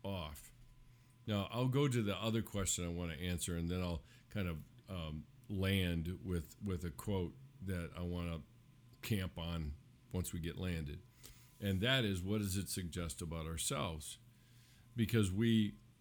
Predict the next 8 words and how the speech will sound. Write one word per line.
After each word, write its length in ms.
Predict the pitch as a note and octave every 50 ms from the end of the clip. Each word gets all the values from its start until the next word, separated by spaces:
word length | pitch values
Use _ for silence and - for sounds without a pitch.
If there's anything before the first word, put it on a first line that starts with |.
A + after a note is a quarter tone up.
| - - - - - - -
it 160 | A#2 A#2 A2
appears 640 | G2+ F#2+ - - - G3 G3+ F#3 D3 A#2 G#2 F#2 F2
at 160 | F#2 F2 -
least, 400 | F2+ F2 E2 D#2+ F#2+ G2 - - - - G2+ F#2+
that 260 | F#2+ G#2+ G#2 F2+ F#2
wearing 520 | G2 A2 B2 C3+ C#3 C3+ C3 A#2+ A2 F#2+ F#2
masks 600 | G2+ G#2+ A2 G#2+ F#2+ F2 F2+ - - - - - - - - - - - - - - - - - - - - - - - - - - - - - - - -
implies 1000 | - G#2+ G2+ G2 - - - C3+ D3 C#3 A#2 F2 D#2+ D2 C#2+ D#2 E2+ F2 - -